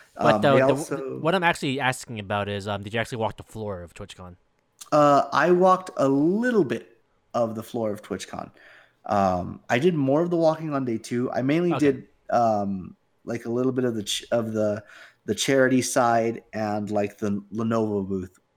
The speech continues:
Speaker 2: which, um, shout out to Lenovo. They make actually some, like, like, this, this is, I'm not even paid to say this. Like, they make some legit good products. Like, I s-,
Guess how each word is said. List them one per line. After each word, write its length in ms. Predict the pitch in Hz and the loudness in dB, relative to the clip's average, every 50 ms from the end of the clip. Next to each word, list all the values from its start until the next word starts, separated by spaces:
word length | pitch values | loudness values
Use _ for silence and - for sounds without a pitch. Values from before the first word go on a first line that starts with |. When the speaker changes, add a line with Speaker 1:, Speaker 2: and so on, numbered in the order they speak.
| _ _ | _ _
Speaker 2:
which, 560 | - 107 110 104 101 98 - - - - - _ _ - - - _ _ _ - | -8 -4 -2 -2 -2 -2 -6 -12 -12 -14 -14 _ _ -20 -20 -20 _ _ _ -8
um, 460 | - 104 104 101 98 95 92 90 98 | -2 0 2 4 4 2 0 -2 -6
shout 280 | 92 - - 170 190 214 | -6 -4 0 0 2 2
out 120 | 226 214 - | 0 -2 -4
to 180 | - - 107 | -4 -8 -6
Lenovo. 440 | 98 98 92 92 101 107 98 107 107 | -6 -4 -4 -2 -2 -2 -2 -4 -6
They 100 | 107 104 | -6 -4
make 220 | 135 175 165 - - | -4 -4 -4 -6 -6
actually 260 | - 104 98 - 107 101 | -10 -10 -10 -10 -12 -14
some, 180 | - 107 - - | -12 -12 -12 -10
like, 140 | 95 98 - _ - | -10 -12 -12 _ -10
like, 160 | 107 110 - | -10 -8 -4
this, 120 | - 147 | -2 2
this 180 | 147 170 180 175 | 2 4 2 2
is, 120 | 165 147 - - - - - | 0 -4 -4 -6 -6 -8 -2
I'm 120 | - 139 156 | 0 2 4
not 140 | 170 180 | 6 6
even 180 | 185 160 143 117 | 6 6 4 2
paid 280 | - - 135 127 131 120 | 0 0 2 2 2 2
to 80 | 107 | 0
say 160 | - - 107 | -2 -2 -2
this. 280 | 98 90 - - - - | -2 -2 -4 -10 -10 -8
Like, 160 | - 110 101 | -8 -6 -2
they 120 | - 123 143 | 0 2 4
make 340 | 151 143 139 - - - | 4 4 2 0 -4 -10
some 200 | - - 127 113 | -6 -4 -4 -2
legit 360 | 107 107 101 98 120 110 - - | -2 -2 -2 0 -2 -2 -2 -2
good 160 | 110 101 92 | -4 -4 -4
products. 400 | - 110 98 90 87 - - - | -4 -4 -4 -4 -4 -8 -12 -12
Like, 140 | 98 95 - - | -12 -12 -12 -8
I 120 | - 113 113 | -6 -4 -4
s-, 280 | 104 - - - _ | -4 -6 -10 -14 _